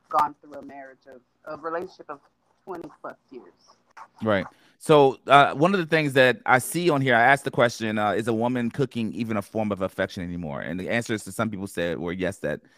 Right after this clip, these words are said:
Speaker 2: um, and some people said apart. Um, my qu-, my, my, and I see your <laughs> hand up, Shar, so I'll let you go first, and I'll go after you.
Speaker 1: <laughs> Just, just because that, th-, they wanna know if that's a form of affection.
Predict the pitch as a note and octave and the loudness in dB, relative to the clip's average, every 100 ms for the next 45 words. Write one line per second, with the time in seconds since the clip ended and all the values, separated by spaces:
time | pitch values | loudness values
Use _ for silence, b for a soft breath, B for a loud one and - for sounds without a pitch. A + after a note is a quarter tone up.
0 | b b F2+ F#2+ B1+ G2+ A#2 G#2+ G2 G2 | b b 0 0 -2 -2 -2 -2 -2 -2
1 | F2+ - A#2+ F#2+ - b b b - A#2+ | -2 0 2 2 0 b b b 0 6
2 | A#2+ A#2 A2 G#2+ C3 D3+ E3 E3 - - | 6 6 2 0 6 8 8 4 -6 0
3 | D3 D3+ - B2+ C#3 A#2 C3 B2 D3+ D#3 | 4 4 2 -4 -2 2 2 2 0 2
4 | B2+ C#3 C3 B2+ A2 C3 A#2+ A2+ G#2 C#3 | 2 2 2 0 4 6 6 4 6 6
5 | C#3+ C3+ C#3 D3 B2+ B2 B2 A#2+ A#2 A2+ | 6 0 -4 -2 0 0 2 0 2 -2
6 | A2+ G#2 G2+ G2+ F#2 F#2+ C#3+ - A#3+ - | -2 0 -2 -2 -6 -6 -2 2 2 4
7 | B3 - - B3 - F#3 D#4+ - G3 D4+ | 2 2 -14 -14 -10 0 0 0 2 2
8 | - D#4+ - C4 B3+ B3+ F#3+ E3+ A3 A3+ | 2 -2 6 8 8 4 -2 4 6 6
9 | - _ _ _ D#3+ - F3+ G3+ _ F3 | 0 _ _ _ -20 -20 -18 -20 _ -10
10 | G#3 A3 A3+ G#3 G3+ G3+ - F#3 G#3 G3 | -8 -4 -4 -4 -4 -4 -4 -8 -6 -4
11 | - - G3 G#3 - G#3+ | -6 -4 -6 -6 -12 -16